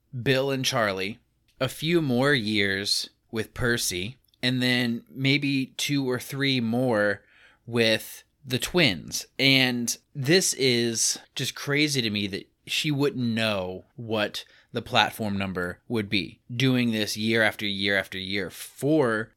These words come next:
many years now, and then also doing it herself. I think that this would be a really good way to maybe keep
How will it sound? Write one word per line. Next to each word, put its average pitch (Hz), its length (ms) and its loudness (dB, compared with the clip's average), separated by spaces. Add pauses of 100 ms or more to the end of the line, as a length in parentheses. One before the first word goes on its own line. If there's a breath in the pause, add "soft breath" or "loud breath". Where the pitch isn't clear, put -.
many 135 420 6
years 110 560 0
now, 87 320 -6
and 123 160 -2
then 120 100 -2
also 139 340 -2
doing 127 400 -2
it 113 240 -2
herself. - 880 -2 (280 soft breath)
I 143 160 6
think 175 400 -6
that 127 360 0
this 135 180 0
would 160 160 -2
be 123 240 0
a 110 160 2
really 117 720 -2 (400)
good 139 320 2
way 101 400 0
to 98 580 -4 (240 soft breath)
maybe 123 360 2
keep - 500 -6